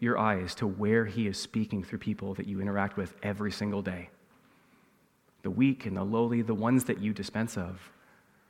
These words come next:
that he longs to make them indispensable in your life. To invite him to move in this community and say, "Let no person who enters into this room be dispensable,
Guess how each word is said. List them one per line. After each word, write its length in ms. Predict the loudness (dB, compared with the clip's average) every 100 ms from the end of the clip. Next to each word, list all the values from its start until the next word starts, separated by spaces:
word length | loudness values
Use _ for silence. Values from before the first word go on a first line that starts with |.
| _ _ _ _ _
that 80 | -4
he 300 | -2 0 0
longs 320 | 2 2 2
to 80 | 2
make 160 | 2
them 120 | 0 0
indispensable 560 | 0 0 -2 -4 -2 -2
in 80 |
your 80 | 0
life. 420 | -2 -4 -8 -14 -20 _ _ _ _ _ _ _
To 180 | 2 4
invite 340 | 4 4 4
him 140 | 4 4
to 80 |
move 280 | 4 4 4
in 80 | 4
this 140 | 4
community 460 | 2 0 2 2 2
and 160 | 0 0
say, 400 | 2 2 2 -4 -12 -16 -4
"Let 240 | 0 2 4
no 220 | 6 6
person 400 | 4 0 0 0
who 160 | 0 0
enters 340 | 0 0 -2
into 220 | -2 -2 -2
this 260 | -4 -4
room 280 | -2 -2 -2
be 280 | -2 -4 -4 -10
dispensable, 840 | -10 -8 -4 -2 -2 -4 -6 -6